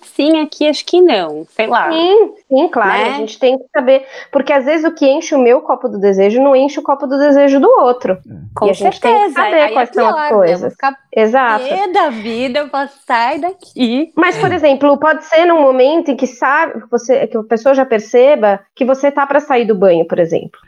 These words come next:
Speaker 3: Eu tô
Speaker 2: Então, não
Speaker 3: liberado.
Speaker 2: é um momento,
Speaker 1: É.
Speaker 2: é, não é um momento em que vai ser um momento de tomar banho juntos, mas é esse
Speaker 1: Vai
Speaker 2: momento dessa
Speaker 1: testando,
Speaker 2: intimidade.
Speaker 1: gente.
Speaker 2: É.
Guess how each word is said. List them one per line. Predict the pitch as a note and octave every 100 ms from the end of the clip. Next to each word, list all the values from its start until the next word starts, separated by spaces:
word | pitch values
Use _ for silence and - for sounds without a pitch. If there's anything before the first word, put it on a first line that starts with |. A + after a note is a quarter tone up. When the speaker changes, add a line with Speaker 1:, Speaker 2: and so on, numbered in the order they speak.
| _
Speaker 3:
Eu | A#3+
tô | - A3+
Speaker 2:
Então, | G#3+ F3 C#4+ C#4+
não | C#4
Speaker 3:
liberado. |
Speaker 2:
é | D4+ F#4
um | E4+
momento, | D4 C4+ C4 D4
Speaker 1:
É. | D4+ F#3 E3 D#3 D#3 - B3+ B3+
Speaker 2:
é, | A#3+
não | B3
é | D#4
um | F4+
momento | D4 C4 C4+ C4+
em | B3+ B3
que | B3+ B3
vai | G#3+ A3+
ser | A3+ B3+
um | B3
momento | A3+ A#3+ B3+ A3+
de | A#3
tomar | B3+ A#3+ C4 D#4+ C4
banho | A#3 A3+ A3
juntos, | G#3 G#3 F#3+ F3+ G3+ - _ _ -
mas | D4+
é | D4+
esse | D#4
Speaker 1:
Vai | D#4
Speaker 2:
momento | D4 C#4+ D4+
dessa | D4 D4+ G#4+
Speaker 1:
testando, | F4+
Speaker 2:
intimidade. | D#4 D4+ D4+ C4+ B3+ A#3+ G#3
Speaker 1:
gente. | G3+ _ _
Speaker 2:
É. | G#3+ G#3+ G3+